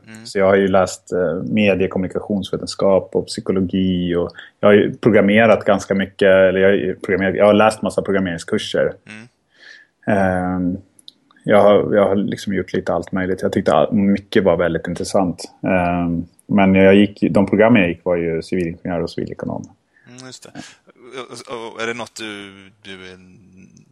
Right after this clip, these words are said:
Speaker 1: nöjd med? Är det någonting så här som du känner att det här borde inte pluggat eller allting känns bra? Och vad skulle du rekommendera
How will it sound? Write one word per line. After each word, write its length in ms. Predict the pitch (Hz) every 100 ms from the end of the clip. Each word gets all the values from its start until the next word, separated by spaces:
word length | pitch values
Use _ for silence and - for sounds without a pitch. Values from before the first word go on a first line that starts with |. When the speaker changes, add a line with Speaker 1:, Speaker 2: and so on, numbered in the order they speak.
| -
Speaker 1:
nöjd 220 | 101 117
med? 80 | 117 104
Är 40 |
det 60 | 107
någonting 300 | 113 110 107
så 80 | 98
här 80 |
som 160 | 92 95
du 80 | 95
känner 200 | 98 92
att 180 | _ -
det 60 |
här 140 | 98 101
borde 220 | 98 92
inte 280 | 90 _ 123 117 _ _ _
pluggat 260 | 117 104 95
eller 120 | 95
allting 360 | 101 - 98
känns 280 | 98 95 90
bra? 100 | 98
Och 180 | 104 101 101
vad 140 | 98
skulle 200 | - 101
du 60 | 95
rekommendera 760 | 92 98 95 98 95 95 98